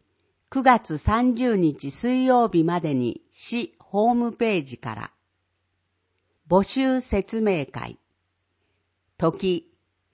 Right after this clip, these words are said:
七月二十二日水曜日、十九時から。ところ、リージョンプラザ南館、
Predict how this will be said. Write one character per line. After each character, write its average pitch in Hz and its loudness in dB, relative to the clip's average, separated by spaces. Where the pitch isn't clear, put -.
七 - -6
月 247 0
二 254 4
十 208 4
二 156 4
日 196 0
水 202 0
曜 156 0
日、 - -10
十 240 0
九 254 -2
時 190 -6
か 113 -10
ら。 - -14
と 160 -2
こ 190 2
ろ、 165 0
リ 233 2
ー - 0
ジ 247 2
ョ 254 4
ン 247 0
プ 247 -6
ラ 233 4
ザ 151 -2
南 175 2
館、 143 -6